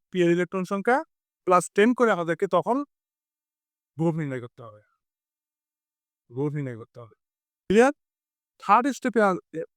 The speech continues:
আসে যদি কোনো মৌলের ইলেকট্রন বিন্যাসে সর্বশেষ শক্তি স্তরে এস এবং তার আগে ডি অরবিটাল থাকে, সর্বশেষে এস এবং আগে ডি অরবিটাল থাকলে এটার ক্ষেত্রে ডি এবং এস এ, ডি এবং এস এ উপস্থিত মোট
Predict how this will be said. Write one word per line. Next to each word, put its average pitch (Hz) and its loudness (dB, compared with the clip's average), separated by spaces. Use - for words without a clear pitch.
আসে 151 -6
যদি 170 0
কোনো 247 2
মৌলের 233 6
ইলেকট্রন 196 0
বিন্যাসে 190 -2
সর্বশেষ 175 -4
শক্তি - -6
স্তরে 208 0
এস 175 2
এবং 180 0
তার 196 0
আগে 175 2
ডি 165 -2
অরবিটাল 202 4
থাকে, 143 -8
সর্বশেষে 170 -4
এস 226 0
এবং 190 -2
আগে 185 2
ডি 151 -2
অরবিটাল 226 2
থাকলে 170 -6
এটার 180 0
ক্ষেত্রে 185 -4
ডি 180 2
এবং 214 2
এস 170 0
এ, 147 -10
ডি 175 -4
এবং 208 2
এস 165 -6
এ 208 0
উপস্থিত 190 0
মোট 180 2